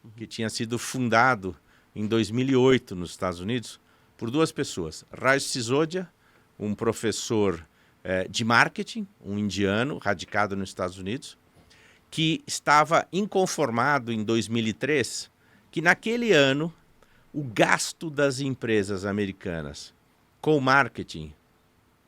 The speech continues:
Speaker 2: tinha chegado a um trilhão de dólares, que coincidentemente era o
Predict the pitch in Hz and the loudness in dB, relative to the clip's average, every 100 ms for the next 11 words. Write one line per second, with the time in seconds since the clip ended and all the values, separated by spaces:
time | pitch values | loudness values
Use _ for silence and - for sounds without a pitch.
0 | _ _ _ _ _ _ - 139 131 - | _ _ _ _ _ _ -6 0 0 0
1 | 127 120 120 123 139 - 131 143 120 117 | 2 4 4 2 -2 -4 -2 2 4 4
2 | 117 117 92 65 67 - _ _ - 202 | 2 -2 -4 -4 -12 -20 _ _ -10 -10
3 | - _ 214 233 226 185 - 123 101 101 | -10 _ 4 4 4 0 -2 -4 0 0
4 | - 123 147 139 - - _ _ _ 117 | -2 0 0 -2 -6 -16 _ _ _ 0
5 | 135 | 0